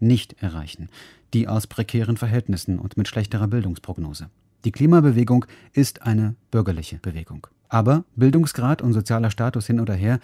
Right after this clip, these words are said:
was die Studie auch zeigt, ist, dass über alle Schichten hinweg tatsächlich das traditionelle Familienbild greift, wenn Kinder kommen. Zwei Drittel der Befragten finden, dass die Mutter mehr Zeit mit dem Kind verbringen sollte als der Vater. Was wiederum bei Studentinnen zum Problem werden könnte,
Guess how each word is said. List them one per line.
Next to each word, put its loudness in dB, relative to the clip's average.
was 0
die -2
Studie 0
auch 0
zeigt, -6
ist, -4
dass -4
über 0
alle 0
Schichten -2
hinweg -2
tatsächlich -6
das -6
traditionelle 0
Familienbild -2
greift, -4
wenn -6
Kinder -2
kommen. -14
Zwei 0
Drittel -2
der 0
Befragten -6
finden, 0
dass -2
die 2
Mutter 0
mehr 2
Zeit -8
mit -6
dem -6
Kind -6
verbringen -4
sollte -4
als -6
der -8
Vater. -10
Was 0
wiederum 2
bei 2
Studentinnen 2
zum -8
Problem 0
werden -2
könnte, -2